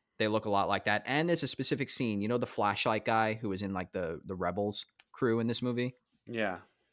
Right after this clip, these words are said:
Speaker 1: At one point, he, it's him v Kang. He shoots gold beams at him.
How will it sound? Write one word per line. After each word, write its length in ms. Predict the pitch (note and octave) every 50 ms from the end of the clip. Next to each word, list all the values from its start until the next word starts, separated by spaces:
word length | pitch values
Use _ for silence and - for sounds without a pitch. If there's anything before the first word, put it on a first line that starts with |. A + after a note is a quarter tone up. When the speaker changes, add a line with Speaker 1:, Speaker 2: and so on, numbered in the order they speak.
| _ _ _ _ _ _ _ _ _ _ _ _ _ _ _ _ _ -
Speaker 1:
At 120 | A#2 A#2+ A2
one 240 | A#2 C3 C3+ C3+ C3
point, 280 | - D3+ C3+ A#2 G#2
he, 120 | - - -
it's 160 | A#2 A2 -
him 360 | - - B2+ B2 B2 B2 A#2+
v 180 | A#2+ A#2 G#2+ G2+
Kang. 500 | - - B2 G2 E2+ C#2 D#2+ F2+ F2+ - _ _ _ _ _ _ _ _ _ _ _ _ _ -
He 140 | - A#2+ A2
shoots 680 | - - - - C3+ C3 C3 C3 - - - - - - _ _ _ _ _ _ - A2+ A#2
gold 340 | - A2 A2 A2+ A#2 A2 A2+
beams 380 | A#2 A2 G#2+ G2+ G2+ G#2 G2+
at 140 | G#2 F#2 F2+
him. 320 | G2 F2 F2 F2 F#2 G2